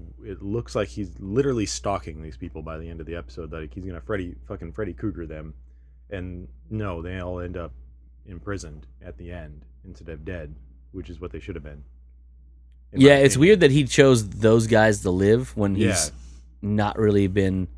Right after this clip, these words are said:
Speaker 2: so forthcoming with
Speaker 1: With
Speaker 2: everything
Speaker 1: anything
Speaker 2: else.
Speaker 1: else.
Speaker 2: Yeah.
Speaker 1: It almost means that, it almost seems like it means that those characters are gonna make a comeback at some point. To
Speaker 2: I mean,
Speaker 1: me.
Speaker 2: it could be.
Speaker 1: Yeah.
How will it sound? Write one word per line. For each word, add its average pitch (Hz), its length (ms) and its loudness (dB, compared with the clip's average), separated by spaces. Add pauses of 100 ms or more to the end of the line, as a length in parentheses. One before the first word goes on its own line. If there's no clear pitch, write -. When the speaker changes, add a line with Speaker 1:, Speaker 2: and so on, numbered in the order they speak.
(680)
Speaker 2:
so 90 640 2
forthcoming 98 800 -2
with 90 320 -4 (240)
Speaker 1:
With 101 100 -4
Speaker 2:
everything 92 220 0
Speaker 1:
anything 95 160 0
Speaker 2:
else. - 120 -8
Speaker 1:
else. - 20 -6
Speaker 2:
Yeah. 92 280 0
Speaker 1:
It 107 80 -4
almost 147 320 -2
means 117 380 -6
that, 98 320 -4
it 107 100 -8
almost 123 220 -8
seems 110 160 -6
like 101 180 -6
it 92 120 -8
means 95 280 -10
that 87 160 -8 (340)
those 90 240 -10
characters 92 400 -10
are 87 40 -10
gonna 85 160 -10
make 80 160 -16
a - 40 -20
comeback 80 500 -16
at - 100 -20
some 85 160 -16
point. 71 260 -20 (1160)
To 98 60 -8
Speaker 2:
I - 0 -
mean, 104 80 -2
Speaker 1:
me. 95 60 0
Speaker 2:
it - 60 -6
could 107 140 2
be. 92 180 2 (440)
Speaker 1:
Yeah. 78 200 -10